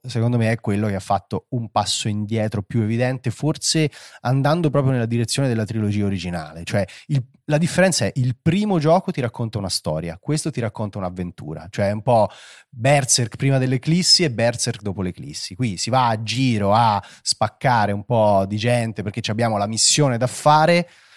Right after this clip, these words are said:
non c'è mai quel momento di intimità forte fra Kratos e Atreus, quel momento veramente,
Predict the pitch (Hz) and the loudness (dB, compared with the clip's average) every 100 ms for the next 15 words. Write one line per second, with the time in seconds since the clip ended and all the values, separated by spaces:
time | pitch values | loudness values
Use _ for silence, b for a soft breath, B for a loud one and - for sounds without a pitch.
0 | b 117 131 123 - 151 143 143 156 143 | b -4 -2 0 0 0 2 2 2 4
1 | 123 123 123 127 131 139 127 104 - 101 | 2 2 2 2 2 0 0 -4 -6 -4
2 | 95 95 123 113 107 101 - 107 107 - | -4 -2 -2 0 -2 -6 -8 -8 -4 0
3 | 117 - 98 113 117 - 95 - 98 - | 0 2 4 4 4 0 -8 -4 -6 -6
4 | 90 92 98 98 - 92 101 90 95 92 | -6 -4 -4 -6 -6 -6 -4 -2 0 -2
5 | 90 - 92 90 92 98 98 104 98 104 | -4 -4 -6 -6 -6 -6 -6 -8 -6 -6
6 | 95 B B B _ 92 101 107 - 104 | -4 B B B _ -6 -4 -6 -4 -6